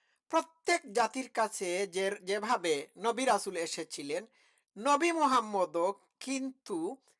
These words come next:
তার জাতির কাছে নবী হিসাবে এসেছিলেন। হ্যাঁ, অন্য কোনো জাতির কাছে উনি নবী হিসাবে আসেন নাই। মানে মুহাম্মদ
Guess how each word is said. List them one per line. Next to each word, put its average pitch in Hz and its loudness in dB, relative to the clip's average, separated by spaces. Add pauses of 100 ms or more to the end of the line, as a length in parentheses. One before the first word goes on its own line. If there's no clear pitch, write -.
(500)
তার 320 6
জাতির 233 0
কাছে 208 -4
নবী 202 -2
হিসাবে 170 0
এসেছিলেন। 135 -6 (840)
হ্যাঁ, 269 -6 (460)
অন্য 269 2
কোনো 247 0
জাতির 208 0
কাছে 202 -4
উনি 185 -8
নবী 185 -4
হিসাবে 190 -4 (100)
আসেন 202 -2
নাই। 123 -8 (680)
মানে 277 2 (140)
মুহাম্মদ 302 2